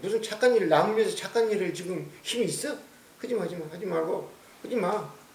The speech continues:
아니, 힘을 키우려. 내공을 키워야지. 내공을 어디서 키워? 집에서 키워야지.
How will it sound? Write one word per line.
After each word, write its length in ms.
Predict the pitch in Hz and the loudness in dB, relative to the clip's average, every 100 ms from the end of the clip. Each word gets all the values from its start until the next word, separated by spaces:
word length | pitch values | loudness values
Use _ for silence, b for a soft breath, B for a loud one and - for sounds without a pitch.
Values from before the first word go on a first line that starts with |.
| - - | -20 -10
아니, 180 | 233 277 | -4 -2
힘을 340 | - 311 330 330 | 2 2 2 0
키우려. 220 | 269 190 | 2 8
내공을 360 | 202 254 277 | 10 10 6
키워야지. 420 | - 269 190 143 - - - | 4 6 6 4 -8 -14 -4
내공을 380 | 190 320 240 196 | 0 6 8 6
어디서 220 | 208 214 | 4 0
키워? 200 | 208 151 | -2 -2
집에서 320 | 254 269 - | -2 -2 -4
키워야지. 380 | - 160 131 | -6 -6 -6